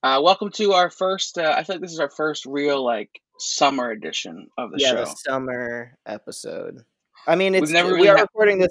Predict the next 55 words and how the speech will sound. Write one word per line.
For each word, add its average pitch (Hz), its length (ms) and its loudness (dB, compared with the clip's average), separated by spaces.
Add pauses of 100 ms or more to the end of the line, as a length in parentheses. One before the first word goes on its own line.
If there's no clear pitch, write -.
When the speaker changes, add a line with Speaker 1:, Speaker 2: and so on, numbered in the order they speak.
Speaker 2:
on 160 80 -4
July 143 300 6
first, 139 540 -2
so. 95 320 -4
Speaker 1:
Yeah, 185 140 4
I 120 160 -4
mean, 139 300 -6
it's, - 240 -16
it's, - 200 -14 (100)
we're, 151 140 -2
we're 156 200 -4
in 170 100 -2
the 151 60 -6
su-, - 120 -8 (120)
we're 147 120 -8
in 175 80 -6
the 165 60 -12
thick - 180 -2
of 175 80 -8
summer 190 320 0
right 131 160 -6
now, 113 280 -8 (200)
even 147 120 -6
though 156 60 2
it 143 40 -2
doesn't 143 240 -2
feel 165 100 0
like 143 160 4
it - 140 -6
Speaker 2:
<laughs> - 20 -20
Speaker 1:
because 131 440 -10 (340)
we're 143 140 -2
inside. 156 360 0 (640)
Um, 139 540 2 (140)
but 165 100 -4
last 185 220 2
summer 190 280 0
in 160 200 -6
July, 147 360 2
we 147 120 -2
did 139 280 -6
the, 131 240 -6
uh, 110 420 -2
we 143 100 -12
did 139 160 -8
the 120 140 -4
outdoor 135 320 0
eating 143 300 -4
month. 147 200 -6
So - 120 -10
we 127 60 -6
went 117 180 -10
to, 127 60 -18
like, 120 180 -10
the, - 80 -20